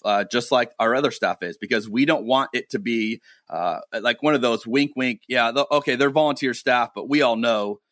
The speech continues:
they're not actually doing anything." Uh, that's just not the feel. The, these are, uh, these are absolutely staff members, and they just don't happen to collect a paycheck from the church. And, uh, what is, has been so cool to watch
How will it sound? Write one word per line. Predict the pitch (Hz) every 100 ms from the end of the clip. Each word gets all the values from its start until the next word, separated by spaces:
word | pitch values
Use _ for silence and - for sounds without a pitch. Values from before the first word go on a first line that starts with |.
| _ -
they're |
not | 131 127
actually | 117 - 117 104
doing | 95 113 117
anything." | 98 - 101 95 92 _ _ -
Uh, | 98 92
that's | 107 147
just | 147 -
not | 113 117
the | 90
feel. | - 127 92
The, | 95 107
these | 117 123 117
are, | 110 104 101 _ _ -
uh, | 101 95 90 - - 85
these | 90 139 127
are | 110 _ -
absolutely | 117 160 - 131 131 120 120 110 - _
staff | - 165 - -
members, | 95 87 85 -
and | 120 110 101
they | 113
just | 110 120 -
don't | 120
happen | - 107 - 107
to | 110
collect | - 110 110
a |
paycheck | - 147 143 92 92 - _ _ _
from | - 110
the | 104
church. | - 147 - -
And, | 117 113 98 98 - - -
uh, | 104
what | 101 143
is, | 156 - -
has | 139 113
been | 123 107
so | - - 185
cool | 226 - 143
to | -
watch | 95 120 139 95 -